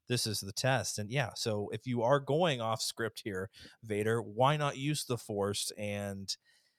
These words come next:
I mean, he used his lightsaber, I guess, that he, didn't he say no lightsaber, uh,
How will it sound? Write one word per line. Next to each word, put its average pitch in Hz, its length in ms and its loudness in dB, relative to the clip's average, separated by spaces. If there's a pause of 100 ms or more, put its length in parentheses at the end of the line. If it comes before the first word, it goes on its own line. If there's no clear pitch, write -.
(400)
I 135 200 4
mean, 160 160 0
he 151 120 2
used 156 260 2
his 127 160 2
lightsaber, 143 580 2
I 151 120 4
guess, 151 340 2
that 120 200 0
he, 123 240 -6
didn't 131 220 -2
he 131 60 -2
say 127 240 0
no 123 180 0
lightsaber, 123 800 0 (260)
uh, 107 80 -6